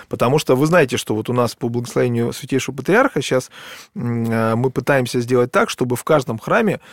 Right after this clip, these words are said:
а, был человек, который ответственный, отвечал бы за, э, вот это самое социальное служение.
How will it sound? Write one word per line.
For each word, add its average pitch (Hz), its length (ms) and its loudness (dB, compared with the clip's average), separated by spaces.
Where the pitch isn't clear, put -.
а, 104 200 -2
был 123 260 0
человек, 139 340 2
который 127 300 0
ответственный, 131 540 -2
отвечал 160 600 0
бы 117 200 0
за, 135 420 2
э, 123 220 -4
вот 120 260 -10
это 123 180 -10
самое 131 340 -2
социальное 120 420 -2
служение. 127 480 -2